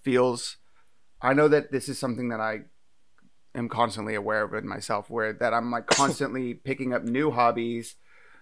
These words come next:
Speaker 1: new things. I'm reading, I'm trying to learn everything about something, or I'm, I'm trying to do something, because it just feels like there's just missing pieces inside me. Like, I just don't feel like I'm doing enough. And so I'm always taking on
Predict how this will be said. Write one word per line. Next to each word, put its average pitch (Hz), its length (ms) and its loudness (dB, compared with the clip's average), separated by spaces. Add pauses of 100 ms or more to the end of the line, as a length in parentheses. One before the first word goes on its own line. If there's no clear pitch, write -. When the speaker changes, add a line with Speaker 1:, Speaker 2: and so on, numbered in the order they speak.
(260)
Speaker 1:
new 135 280 6
things. 127 380 4
I'm 107 140 -2 (220)
reading, 139 640 4
I'm 120 140 2
trying 139 320 6
to 139 40 6
learn 127 220 2
everything 120 380 0
about 113 280 4
something, 110 320 -2
or 101 100 -4
I'm, 104 120 -10 (160)
I'm 110 140 -6
trying 139 320 2
to 131 40 2
do 127 280 -2
something, 113 380 -2
because 117 260 -6
it 110 80 -12
just - 220 -6
feels 151 280 6
like 135 160 2
there's 117 200 0
just 117 180 -8
missing 117 880 -2
pieces 110 420 -8
inside 107 380 -2
me. 139 200 2
Like, 123 180 2
I 113 60 -2
just - 220 -14
don't 123 180 0
feel 123 120 0
like 113 120 -4
I'm 107 140 -4
doing 117 320 -2
enough. 107 320 -4
And 117 140 -8
so 110 100 -4
I'm 104 140 -6
always 117 280 -2
taking 113 240 -10
on 107 200 -4